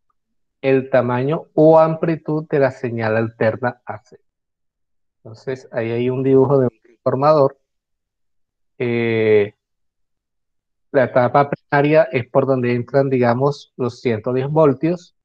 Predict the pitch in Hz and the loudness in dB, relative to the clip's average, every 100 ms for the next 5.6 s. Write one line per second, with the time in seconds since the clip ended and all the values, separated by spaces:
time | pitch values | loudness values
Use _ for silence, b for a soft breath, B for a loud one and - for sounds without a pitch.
0 | _ _ _ _ _ _ _ _ _ - | _ _ _ _ _ _ _ _ _ -10
1 | 151 160 185 - - 147 131 123 147 135 | -6 -6 -8 -12 -6 -2 0 0 0 0
2 | 156 151 143 151 - 127 123 135 135 135 | 2 4 4 2 2 2 2 2 2 2
3 | 165 135 131 135 139 143 135 139 131 143 | 0 2 4 4 4 2 2 2 2 2
4 | 143 - 151 143 143 160 - 120 120 117 | 0 0 2 4 2 2 -2 -12 -12 -12
5 | 135 143 135 - 160 165 | -14 -10 -10 -12 -18 -18